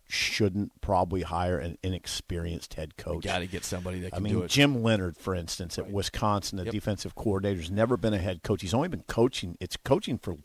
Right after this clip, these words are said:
Speaker 1: fewer than a, fewer than ten years. Um,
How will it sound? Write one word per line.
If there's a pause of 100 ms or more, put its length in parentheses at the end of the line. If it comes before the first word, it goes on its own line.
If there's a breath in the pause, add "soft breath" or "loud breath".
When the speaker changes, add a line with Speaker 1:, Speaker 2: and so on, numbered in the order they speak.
Speaker 1:
fewer
than
a, (680)
fewer
than
ten
years. (720 loud breath)
Um,